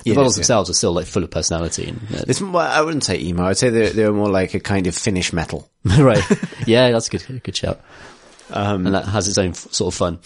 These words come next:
Speaker 2: Yeah, it does. Um, but they're all fun, the Destruction factions, I
Speaker 1: Yeah,
Speaker 2: think,
Speaker 1: that's really
Speaker 2: isn't it?
Speaker 1: true.
Speaker 2: Um, but yeah, and I think, um, one thing I'm really hoping is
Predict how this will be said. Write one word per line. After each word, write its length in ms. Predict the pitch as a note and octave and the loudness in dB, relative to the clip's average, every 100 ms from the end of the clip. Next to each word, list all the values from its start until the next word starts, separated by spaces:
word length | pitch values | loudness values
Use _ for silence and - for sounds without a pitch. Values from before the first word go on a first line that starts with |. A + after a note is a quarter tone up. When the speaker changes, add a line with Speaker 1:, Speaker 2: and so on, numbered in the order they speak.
| - - | -10 0
Speaker 2:
Yeah, 220 | B2 F2 | 2 2
it 80 | G2+ | 0
does. 280 | G#2 D2 - - | -2 -2 -8 -6
Um, 340 | A2 G2+ F#2+ - | -2 -2 -2 -6
but 200 | B2 B2+ | -4 2
they're 120 | C#3 | 4
all 100 | C#3 | 2
fun, 360 | - A2+ E2+ C#2+ | 2 -4 -4 -8
the 80 | - | -10
Destruction 320 | - - E2+ | -6 -8 -6
factions, 320 | - - B2 | -8 -2 2
I 40 | A#2+ | 2
Speaker 1:
Yeah, 80 | - | 2
Speaker 2:
think, 120 | C#2 | -2
Speaker 1:
that's 160 | F#2 F#2 | -6 -4
really 220 | D2+ E2+ | -4 -6
Speaker 2:
isn't 60 | - | -8
it? 100 | - - - - - - | -14 -14 -14 -20 -16 -4
Speaker 1:
true. 80 | G#2+ | 0
Speaker 2:
Um, 460 | G2+ F#2 F#2 D#2+ - _ _ _ _ - - - - | 0 0 -2 -4 -8 _ _ _ _ -8 -6 -4 -2
but 80 | |
yeah, 200 | A2 G#2 F2+ | 0 2 2
and 80 | A2 | 0
I 20 | |
think, 300 | C3 B2+ A#2 | 0 0 2
um, 240 | G#2 G2 | 2 2
one 140 | G#2+ A2 | 0 0
thing 120 | A2 | 0
I'm 80 | G#2 | 2
really 160 | G2+ | 0
hoping 420 | F2 F#2 E2+ E2+ | 2 -2 -2 -2
is 220 | D#2+ D2+ | -2 -4